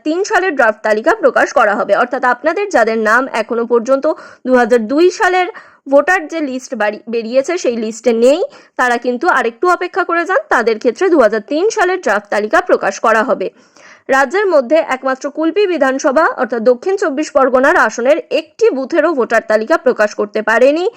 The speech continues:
সিইও দপ্তর। সেখানে প্রায় দুশোটির বেশি বুথ রয়েছে। বীরভূমের রামপুরহাট বিধানসভার একটি বুথের তালিকা নেই। তালিকা আপলোড হয়নি গাইঘাটা বিধানসভা উত্তর চব্বিশ পরগনার আসনের প্রায় একশোটি বুথের। এরকম বিভিন্ন বিধানসভা আসনের অনেক বুথের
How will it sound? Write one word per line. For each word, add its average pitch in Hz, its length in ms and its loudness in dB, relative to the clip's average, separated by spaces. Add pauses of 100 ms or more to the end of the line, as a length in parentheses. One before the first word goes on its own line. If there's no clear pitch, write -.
(300)
সিইও 294 640 2
দপ্তর। 226 480 0 (460)
সেখানে 339 500 0 (120)
প্রায় 240 180 0
দুশোটির 339 600 0
বেশি 254 300 -2
বুথ 240 260 -8
রয়েছে। 240 480 0 (500)
বীরভূমের 392 540 2
রামপুরহাট 262 460 0
বিধানসভার 247 580 -2
একটি 269 260 -4
বুথের 359 320 -4
তালিকা 262 360 0
নেই। 247 300 2 (340)
তালিকা 320 380 2
আপলোড 269 300 0
হয়নি 262 340 -2
গাইঘাটা 233 500 -2
বিধানসভা 277 600 0
উত্তর 233 280 -4
চব্বিশ 220 360 -8
পরগনার 269 460 2
আসনের 247 440 0 (280)
প্রায় 240 180 0
একশোটি 359 520 -2
বুথের। 202 380 -2 (800)
এরকম 403 420 2
বিভিন্ন 277 340 -2
বিধানসভা 262 580 -2
আসনের 285 440 2
অনেক 302 400 0
বুথের 294 320 0